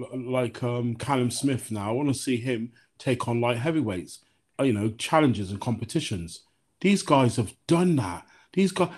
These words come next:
remember, these aren't in their thirties. These guys are in their forties and fifties. I don't wanna see them. And if they wanna do that, go on these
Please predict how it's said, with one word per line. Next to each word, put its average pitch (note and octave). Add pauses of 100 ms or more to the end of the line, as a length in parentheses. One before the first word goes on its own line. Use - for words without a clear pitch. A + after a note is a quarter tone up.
remember, G3+
these A3
aren't A#3
in G#3
their F#3+
thirties. F3+
These G#3+
guys G3
are D#3
in D3+
their C#3
forties A2+
and A2+
fifties. G#2+
I F3
don't G3
wanna G3
see G3+
them. G#2 (720)
And E3+
if F3
they G#3+
wanna A3
do D3
that, C3+
go G3
on G#3
these F#3+